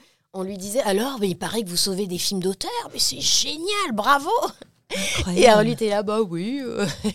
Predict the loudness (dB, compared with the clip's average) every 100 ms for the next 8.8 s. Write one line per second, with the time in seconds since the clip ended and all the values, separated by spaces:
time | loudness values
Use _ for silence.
0 | -6 -8 -6 -4 -2 0 0 0 -4 -4
1 | -4 -4 0 0 0 -4 -6 -6 -6 -8
2 | -8 -6 -6 -6 -6 -6 -6 -2 2 4
3 | 6 4 6 6 8 8 8 8 6 6
4 | 6 6 4 4 4 2 0 0 -2 -2
5 | -4 -6 -4 -4 -2 -2 -2 -4 -6 -4
6 | -4 -4 -4 -6 -4 -4 -2 -2 -2 -2
7 | -4 -4 -4 -4 -6 -4 -4 -4 -4 -6
8 | -4 -6 -6 -6 -4 -2 -2